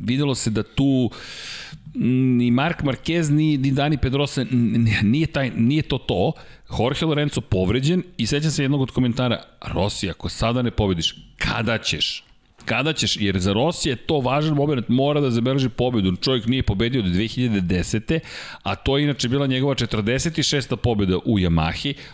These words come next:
protiv Jorge Lorenza u Japanu, čuveni njihov duel, incidenti, gu-, ne, Malezija, Malezija.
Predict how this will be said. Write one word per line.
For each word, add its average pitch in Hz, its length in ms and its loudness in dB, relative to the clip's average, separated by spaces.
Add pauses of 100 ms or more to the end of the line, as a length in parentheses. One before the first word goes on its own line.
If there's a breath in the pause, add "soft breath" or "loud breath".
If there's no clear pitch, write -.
(100)
protiv 143 380 0
Jorge 127 360 -2
Lorenza 107 460 2
u 127 140 2
Japanu, 101 480 0
čuveni 117 400 2
njihov 95 400 2
duel, 104 380 2
incidenti, 98 800 0
gu-, 95 180 0
ne, 113 160 0
Malezija, 95 540 0
Malezija. 85 540 0